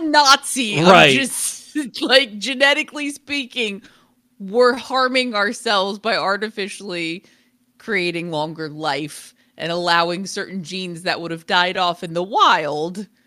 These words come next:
Speaker 1: to continue circulating. <laughs>
Speaker 2: Sure. And that's not to say that those people won't make, like, the greatest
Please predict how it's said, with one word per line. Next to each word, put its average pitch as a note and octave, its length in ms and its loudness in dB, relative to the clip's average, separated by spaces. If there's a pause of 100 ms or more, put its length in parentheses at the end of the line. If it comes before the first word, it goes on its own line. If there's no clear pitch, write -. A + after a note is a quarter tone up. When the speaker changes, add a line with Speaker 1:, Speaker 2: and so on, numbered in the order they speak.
(360)
Speaker 1:
to - 200 -12
continue G3+ 760 -6
circulating. F3 1160 -10
<laughs> - 40 -16 (120)
Speaker 2:
Sure. G2 480 -6
And B2+ 180 -4
that's E3 220 -2
not D#3 300 -2
to C3 80 -6
say B2 280 2
that A2 200 -6
those A2+ 220 -2
people A2 520 -6 (220)
won't B2 260 -2
make, A#2+ 520 -2 (420)
like, A2 440 -2 (300)
the B2 160 -2
greatest C3 760 0